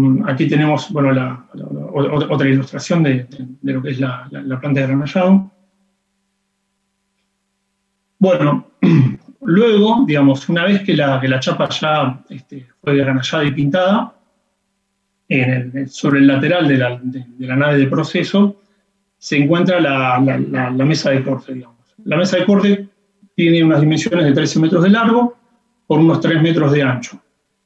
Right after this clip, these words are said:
Eh, tiene una capacidad para procesar, para procesar hasta cuatrocientas toneladas de chapa por mes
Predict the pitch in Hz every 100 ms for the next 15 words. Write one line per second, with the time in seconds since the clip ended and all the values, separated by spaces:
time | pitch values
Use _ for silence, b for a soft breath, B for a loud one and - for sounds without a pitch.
0 | _ _ _ _ _ _ _ - 131 127
1 | 127 160 165 160 160 147 139 - 185 196
2 | 143 131 - 151 165 - - _ 139 123
3 | 135 131 135 170 135 147 135 131 131 151
4 | 139 - 139 143 160 135 139 131 156 139
5 | 131 156 196 196 -